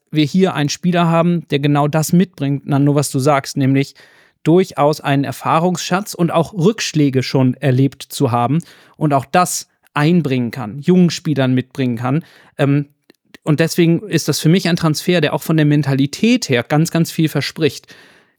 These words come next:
Die Mentalität von Tim Walter und dem H S V, man kann, man wird und man darf hinfallen, man muss aber wieder aufstehen. Das ist, könnte man sinnbildlich auch sagen, das ist so ein bisschen auch der rote Faden, der sich durch die Karriere von Levin Öztunali zieht. Und insofern,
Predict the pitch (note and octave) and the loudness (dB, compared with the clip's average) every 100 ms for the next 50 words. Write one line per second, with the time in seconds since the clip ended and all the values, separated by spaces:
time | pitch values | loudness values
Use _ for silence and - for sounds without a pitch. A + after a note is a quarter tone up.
0 | - D#3 E3+ E3 D3+ C#3 - A3 G3 - | 0 2 4 4 2 0 0 0 0 0
1 | D#3+ - D#3 C#3+ E3 F#3 C3+ C3+ C#3 B2+ | -2 2 2 2 0 -2 -4 -2 -2 0
2 | B2 - E3 C3 - _ C3+ C#3 - - | -2 -4 -2 -2 -4 _ -2 -2 -2 -4
3 | E3 G#3+ G#3+ - C#3+ C3 C3+ C#3+ B2+ C3+ | 0 0 -2 -4 0 2 2 2 0 -2
4 | C3+ C#3 D#3 - F#3+ G#3 E3+ D#3+ D#3+ E3 | 0 0 -2 0 0 0 -2 -2 0 0
5 | F3 D3+ D3 C#3 D3 D#3+ E3+ - - A#2+ | 0 0 -2 0 -2 -2 -4 -6 -6 -6
6 | A#2+ - - - _ _ _ _ - D#3+ | -6 -14 -20 -20 _ _ _ _ -4 -2
7 | D3+ - - - _ - F3+ F3 D#3 C#3+ | -2 -2 -4 -6 _ -4 -2 2 2 2
8 | C#3 G#3+ A#3 D3 C3 - B2+ - C3+ C#3 | 2 4 4 2 0 -2 -4 -2 -2 0
9 | D#3 D3 E3+ _ _ _ - C3+ - - | 0 0 -4 _ _ _ -4 -4 -4 -4
10 | F3+ - D#3 D#3+ F3+ G3 - E3+ - _ | -2 2 2 2 0 -2 0 -2 -2 _
11 | _ _ _ _ - _ _ E3 C#3 F3 | _ _ _ _ -20 _ _ -2 2 2
12 | G#3+ F#3 F3 F3 D#3 D3+ D3 E3 - D3 | 2 -2 0 0 0 0 -2 -4 -2 -2
13 | D#3 D3+ D#3 D3 D3+ C#3+ C#3+ - D3+ F#3 | 0 0 2 2 2 -2 -4 -4 -2 -2
14 | C3 - B2+ - D3 C#3 C3+ C3+ - C#3+ | -4 -6 -12 -6 0 2 2 0 0 -2